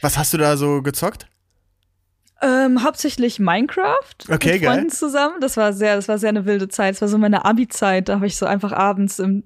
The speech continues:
Speaker 2: im Teamspeak gehangen und hab mit den Leuten dann einfach irgendwelche Minigames gezockt oder so Welten aufgebaut und sowas. Und das haben wir dann, ähm, viel gespielt, aber auch so, ähm, Call of Duty hab ich viel gespielt. So Shooting, Shooting Games.
Speaker 1: Geil.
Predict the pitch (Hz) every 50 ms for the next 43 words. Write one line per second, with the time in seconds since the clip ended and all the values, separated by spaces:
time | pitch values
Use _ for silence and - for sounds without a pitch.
0 | _ - 202 196 196 - - 247 233 226 - - 220 214 - 208 208 208 202 202
1 | 196 196 196 196 214 202 208 208 196 202 196 202 196 196 - 208 196 202 202 196
2 | 196 202 202 190 - 190 233 196 202 196 208 - 226 214 220 226 214 214 202 -
3 | 208 196 196 202 - - - 226 196 - - 214 214 214 - - 196 190 185 185
4 | 180 175 175 175 175 175 - 190 180 180 185 180 185 180 - - - - 196 -
5 | 208 214 214 208 - 208 - - 180 190 185 - - 202 175 185 180 180 180 175
6 | - 185 175 - 185 180 190 190 - 196 202 220 226 - 240 233 226 226 208 214
7 | 208 202 208 - - - - - - - - - _ - 208 208 202 196 - 226
8 | 202 - 202 - - 214 214 208 208 185 202 - - 202 202 - - - 202 202
9 | 196 196 190 190 190 190 185 - - _ _ _ _ - 202 196 190 190 - 233
10 | 214 247 - - - 254 262 - 277 277 262 240 240 - 240 240 - - - _
11 | _ - - 247 240 220 226 - - - 226 226 226 226 220 - - _ _ _
12 | _ _ _ _ _ _ _ - - - 190 185 185 185 175 - _ _ _ _
13 | _ - - - - - 247 233 202 226 214 208 208 226 - _ - - - 247
14 | 214 220 202 190 - 196 196 196 196 196 202 135 156 160 143 -